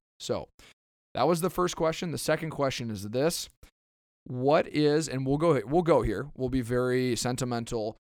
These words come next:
What is one thing that you are truly grateful for on the side of, like,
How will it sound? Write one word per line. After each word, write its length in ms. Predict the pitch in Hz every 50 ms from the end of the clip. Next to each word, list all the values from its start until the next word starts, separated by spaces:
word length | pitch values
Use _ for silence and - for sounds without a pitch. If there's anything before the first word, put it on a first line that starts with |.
| _ _
What 260 | - 117 127 143 156
is 240 | 175 180 175 156 131
one 320 | 131 120 127 135 139 143 143
thing 320 | - - 139 131 131 123
that 120 | 120 101
you 220 | 104 117 120 120 - _
are 320 | 117 120 120 120 123 123
truly 1040 | 113 - - - - - - 131 127 127 131 135 135 135 135 135 131 127 123 120 120
grateful 460 | 110 117 120 117 107 101 - 110 107
for 280 | - - 104 104 101 101
on 80 | 107
the 100 | 107 104
side 280 | 101 - 110 101 104 104
of, 160 | 101 98 101
like, 360 | 104 101 95 98 98 - -